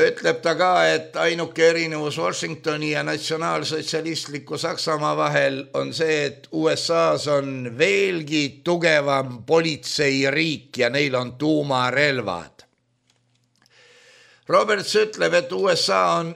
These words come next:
ülimalt silmakirjalik, teeskleb vabaduse ja demokraatia eest seismist, aga paigutab teistesse riikidesse nukuvalitsusi.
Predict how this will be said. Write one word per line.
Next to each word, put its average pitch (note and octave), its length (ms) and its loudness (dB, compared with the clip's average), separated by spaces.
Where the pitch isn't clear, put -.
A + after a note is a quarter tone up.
ülimalt F3 640 0
silmakirjalik, E3 1400 0
teeskleb D#3+ 600 0
vabaduse E3 640 2
ja D#3 160 2
demokraatia E3 880 2
eest D3+ 240 -2
seismist, E3 880 -6
aga D3+ 560 2
paigutab C#3+ 720 -2
teistesse E3 720 -2
riikidesse C#3 880 -2
nukuvalitsusi. B2+ 1500 -6